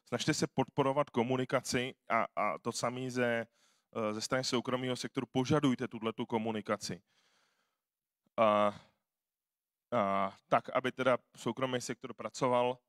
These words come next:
eh, s těma datama a ukazoval potenciál občanům,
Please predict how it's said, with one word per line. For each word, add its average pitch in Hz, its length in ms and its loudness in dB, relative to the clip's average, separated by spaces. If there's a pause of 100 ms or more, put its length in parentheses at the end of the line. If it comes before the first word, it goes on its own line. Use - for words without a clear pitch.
(100)
eh, 110 180 2
s - 100 -10
těma 123 200 0
datama 117 320 0
a 120 100 0
ukazoval 117 560 -2
potenciál 117 720 -2
občanům, 95 720 -2